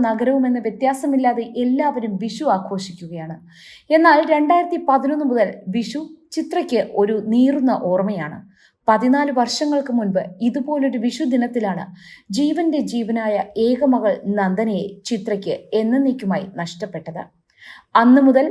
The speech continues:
ഇന്ന് വരെയും എല്ലാ ഏപ്രിൽ പതിനാലിനും മകളോട് പറയാൻ ആഗ്രഹിക്കുന്ന വാക്കുകൾ നിറഞ്ഞ ഒരു കുറിപ്പും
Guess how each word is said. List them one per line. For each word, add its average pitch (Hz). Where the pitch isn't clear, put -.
ഇന്ന് 269
വരെയും 190
എല്ലാ 320
ഏപ്രിൽ 254
പതിനാലിനും 226
മകളോട് 247
പറയാൻ 226
ആഗ്രഹിക്കുന്ന 226
വാക്കുകൾ 202
നിറഞ്ഞ 220
ഒരു 202
കുറിപ്പും 202